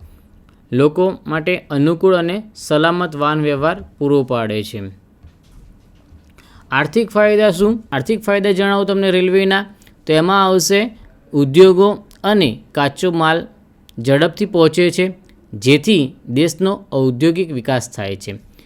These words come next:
માલસામાન, ચીજવસ્તુઓ દેશના દરેક ભાગમાં સહેલાઈથી અને ઝડપથી પહોંચાડી શકાય છે, જેથી માલસામાન અને ચીજવસ્તુઓના ભાવ દેશમાં બધે સરખા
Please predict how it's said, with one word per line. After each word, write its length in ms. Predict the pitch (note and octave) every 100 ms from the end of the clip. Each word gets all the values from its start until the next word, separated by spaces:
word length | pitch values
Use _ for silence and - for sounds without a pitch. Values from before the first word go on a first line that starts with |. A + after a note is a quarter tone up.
| _ _ _ _ -
માલસામાન, 800 | A#2+ C#3+ F3 F#3+ F#3 F#3+ G3 B3 -
ચીજવસ્તુઓ 880 | - E3+ E3+ F3 - F#3+ F3+ F3+ F#3+ - _ _ -
દેશના 560 | C#3+ D#3 F3 F3+ F3+ -
દરેક 440 | C3+ C3+ D#3 G3 E3
ભાગમાં 420 | E3+ D#3+ E3 E3
સહેલાઈથી 840 | - - C3 C3+ F3+ F#3+ F#3+ F#3
અને 240 | - D3 C#3+
ઝડપથી 500 | C3+ D3 D#3 G3 A3
પહોંચાડી 600 | - C#3 C3 - C#3+ C3+
શકાય 400 | A#2+ A2 A2 G2+
છે, 180 | - G2 - _ _ _
જેથી 580 | A2+ C3+ D3+ F#3+ G#3 A3 - _ -
માલસામાન 680 | C3 F3 F#3 G3 F#3 F#3 F#3+ _ -
અને 420 | G3 F3 B2+ B2 _ _ -
ચીજવસ્તુઓના 840 | G3 F3+ E3 - F3+ F3 E3+ E3
ભાવ 440 | C3+ C3+ E3+ C#3+ D#3+ _ _ _ _ C#3
દેશમાં 560 | E3+ D#3+ F3+ F3+ D3
બધે 280 | C3+ C3 D#3+
સરખા 560 | D#3 C3+ B2 C#3+ D#3